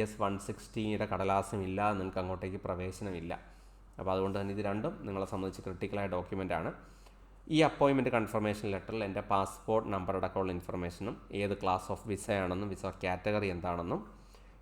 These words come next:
എൻ്റെ ബയോമെട്രിക് അപ്പോയിൻമെൻറ്റ് ഇൻഫർമേഷനും, അതുകൂടാതെ അടുത്ത പേജിൽ കോൺസുലർ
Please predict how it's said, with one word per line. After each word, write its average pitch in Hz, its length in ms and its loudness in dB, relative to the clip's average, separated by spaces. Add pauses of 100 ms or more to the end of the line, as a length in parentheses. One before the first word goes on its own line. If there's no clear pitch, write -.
(160)
എൻ്റെ 127 220 4 (720)
ബയോമെട്രിക് 147 680 6
അപ്പോയിൻമെൻറ്റ് 101 520 0
ഇൻഫർമേഷനും, 98 680 -4 (560)
അതുകൂടാതെ 101 640 2
അടുത്ത - 240 0 (100)
പേജിൽ 95 340 0 (240)
കോൺസുലർ 117 520 4